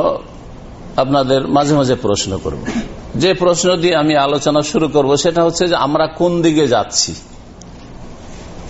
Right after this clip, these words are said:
একজন দুজন না, আমরা সকলেই কোন দিকে যাচ্ছি, কে বলতে পারেন? যে বলতে পারবেন হাত তুলেন। জানেন না যে কোন দিকে যাচ্ছেন আপনারা?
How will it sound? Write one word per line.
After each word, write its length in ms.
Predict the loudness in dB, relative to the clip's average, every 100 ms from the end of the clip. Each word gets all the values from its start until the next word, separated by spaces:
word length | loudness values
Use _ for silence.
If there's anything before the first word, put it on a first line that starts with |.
| -14 -14 -12 -12 -12 -12 -12 -4 0
একজন 320 | 2 4 4
দুজন 300 | 4 4 4
না, 120 | 4 2
আমরা 240 | 2 0 0
সকলেই 640 | 0 0 2 2 4 4 2 -4 -16 -20 -20 -20 -20 -20 -10 0
কোন 160 | 2 4
দিকে 220 | 4 4 4
যাচ্ছি, 360 | 2 0 -2 -2
কে 180 | 2 2
বলতে 300 | 2 2 2
পারেন? 240 | 2 0 -4 -8 -4
যে 100 | 0
বলতে 280 | 2 2 2
পারবেন 300 | 0 2 2
হাত 160 | 0 -2
তুলেন। 260 | -4 -4 -8 -16 -20 -18 -18 -18 -16 -16 -16 -16 -14 -14 -14 -14 -14 -14 -14 -12 -12 -10 -10 -10 -12 -12 -12 -10 -10 -10 -4
জানেন 320 | 0 2 4 4
না 100 | 4
যে 120 | 2
কোন 180 | 2 2
দিকে 160 | 4 4
যাচ্ছেন 300 | 2 2 2
আপনারা? 340 | 2 2 2